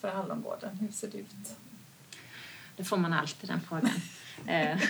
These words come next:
Speaker 2: så vad, vad händer nu? Ehm, nej men, vi har vuxit ganska mycket. Vi började med självplockning tjugohundrafjorton,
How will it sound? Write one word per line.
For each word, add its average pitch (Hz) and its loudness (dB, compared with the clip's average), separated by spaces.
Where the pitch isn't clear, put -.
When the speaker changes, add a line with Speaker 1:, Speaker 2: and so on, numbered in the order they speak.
Speaker 2:
så 202 2
vad, 175 6
vad 196 6
händer 220 0
nu? 202 2
Ehm, 214 10
nej 196 8
men, 233 8
vi 240 10
har 226 10
vuxit 247 2
ganska 208 6
mycket. 196 2
Vi 196 10
började 233 12
med 202 0
självplockning 160 2
tjugohundrafjorton, 175 0